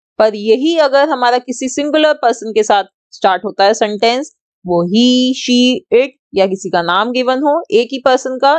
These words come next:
एक ही एनिमल का, तो वो हो जाता है goes।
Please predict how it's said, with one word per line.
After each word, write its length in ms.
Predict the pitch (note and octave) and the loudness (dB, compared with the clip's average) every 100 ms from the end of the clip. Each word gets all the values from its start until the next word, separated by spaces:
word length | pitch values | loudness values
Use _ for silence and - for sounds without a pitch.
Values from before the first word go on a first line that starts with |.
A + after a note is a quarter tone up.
| - | 0
एक 160 | G#3 G3+ | -4 -2
ही 60 | A#3 | -2
एनिमल 400 | A#3 A#3+ B3+ C4+ | -2 0 0 2
का, 220 | D4+ F#4+ _ _ _ - | 0 -2 _ _ _ -2
तो 100 | B3 | 0
वो 340 | C4+ D#4+ D4+ | 2 2 2
हो 60 | F#3+ | 2
जाता 360 | F3+ E3 F#3 | 2 2 0
है 240 | A3 C#4 D#4+ | 2 2 2
goes। 880 | A3+ F#3 B3+ G#3 B2+ - - - | -2 0 2 2 -4 -16 -20 -20